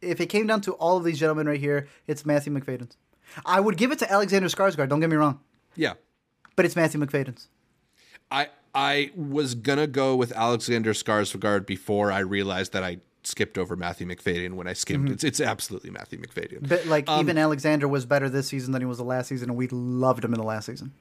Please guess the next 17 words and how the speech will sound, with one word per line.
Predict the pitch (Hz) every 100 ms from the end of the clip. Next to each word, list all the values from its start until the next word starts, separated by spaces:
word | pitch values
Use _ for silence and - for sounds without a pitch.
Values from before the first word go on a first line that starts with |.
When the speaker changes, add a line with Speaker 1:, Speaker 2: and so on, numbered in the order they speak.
| - _ _ _ _ _ _ _ -
Speaker 2:
If | 190 190 156
not | 180 214 208
for | 226 208
those | 175 208 214
two, | - 185 180 214 220 -
is | 180
there | 170
somebody | 185 202 190 190
else | 170 180 185 -
you | 160 165
wanna | 170 175 170 165
give | 151 147
this | 170 -
to? | 196
I | 156
mean, |
I, | 151